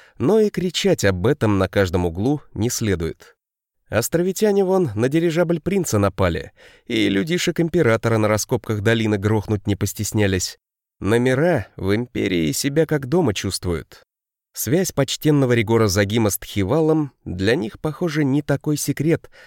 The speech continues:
раз пытались устранить Ланиллу. Но степень участия деятельного торговца им явно неизвестна и недооценена. Именно поэтому Ригор ещё жив. Вот и мне лучше связями с Тхивалом не бравировать.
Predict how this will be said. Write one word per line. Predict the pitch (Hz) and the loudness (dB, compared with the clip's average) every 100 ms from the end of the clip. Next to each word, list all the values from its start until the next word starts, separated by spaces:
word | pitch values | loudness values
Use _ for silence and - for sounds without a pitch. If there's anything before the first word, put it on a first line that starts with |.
| - - | -20 -4
раз | 95 139 160 | 0 0 0
пытались | - 117 123 131 131 - | -4 -2 0 0 0 -6
устранить | 117 - 110 98 90 101 | -8 -4 0 0 0 0
Ланиллу. | 101 110 104 85 - - _ _ _ - - - | 0 2 0 -4 -8 -14 _ _ _ -20 -12 -2
Но | 143 233 | 0 2
степень | - 160 147 - - | 0 0 2 0 -2
участия | 120 147 139 - 120 | 0 0 0 0 0
деятельного | 98 123 110 107 101 95 | 2 0 0 0 2 2
торговца | 101 98 107 165 - 165 156 - - - | 2 0 0 -4 0 0 0 -6 -18 -6
им | 190 180 | -4 -2
явно | 104 127 143 143 | 0 0 2 0
неизвестна | 127 123 107 90 98 135 147 147 139 _ | 2 0 0 0 -2 -2 -2 -2 -4 _
и | 87 | -4
недооценена. | 110 113 107 101 - 104 101 87 - _ _ _ _ _ | -2 0 0 0 0 0 2 -2 -6 _ _ _ _ _
Именно | 196 202 185 180 | -4 -2 0 -2
поэтому | 147 135 110 147 - 90 87 | 0 0 0 0 0 0 0
Ригор | 90 85 104 127 - - | 0 0 0 0 -6 -6
ещё | 92 87 98 | -4 -4 -4
жив. | 87 90 - - _ _ _ _ _ _ _ - | -2 -4 -6 -14 _ _ _ _ _ _ _ -10
Вот | 95 196 - | -2 -2 0
и | 180 | 0
мне | 170 185 123 - | 2 2 2 0
лучше | 92 92 120 - - 139 | -6 -4 -4 -4 -4 -4
связями | 101 113 104 107 | 0 0 2 0
с | 95 | 0
Тхивалом | - 107 90 117 120 113 | -2 -2 2 2 2 0
не | 107 | 0
бравировать. | 101 107 113 127 92 - | 2 0 2 0 0 -4